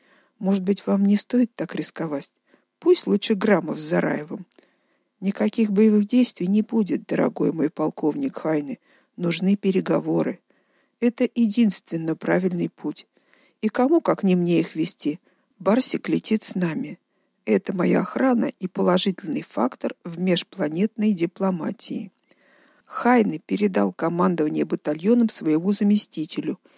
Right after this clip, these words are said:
взял с собой двух лучших бойцов, и вся группа погрузилась в скоростной вертолёт,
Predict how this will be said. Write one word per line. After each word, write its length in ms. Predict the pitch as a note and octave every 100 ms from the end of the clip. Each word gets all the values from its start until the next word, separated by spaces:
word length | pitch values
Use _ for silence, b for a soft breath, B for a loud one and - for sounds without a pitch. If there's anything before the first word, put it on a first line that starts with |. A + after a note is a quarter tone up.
| b b b
взял 320 | - F#3 A3+ G3+
с 40 |
собой 360 | - F3 E3 E3+
двух 520 | D#3+ F3 A3 F3 -
лучших 460 | F#3+ G3 - D#3
бойцов, 580 | D3 D3+ - - C4 - b b b b
и 80 | G3+
вся 220 | F#3+ - D#3
группа 420 | D3 G3 - A#3
погрузилась 640 | - G3 G#3+ G#3 G#3+ G#3+
в 80 | -
скоростной 580 | - G#3+ - - F3+ G3+
вертолёт, 680 | G3 G3+ - G3 D#3+ C#3+